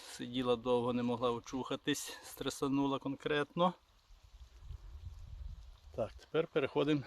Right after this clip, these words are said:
до тих, що були посаджені осінню двадцять четвертого.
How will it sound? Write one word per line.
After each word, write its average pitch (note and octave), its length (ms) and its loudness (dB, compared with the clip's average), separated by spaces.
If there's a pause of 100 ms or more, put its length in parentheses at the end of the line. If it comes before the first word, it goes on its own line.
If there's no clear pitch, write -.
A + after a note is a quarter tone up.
(140)
до B2+ 140 -4
тих, D3 220 -2
що C#3 160 2
були B2+ 220 0
посаджені B2+ 680 4 (1800)
осінню B2 440 6
двадцять B2+ 280 0
четвертого. - 480 0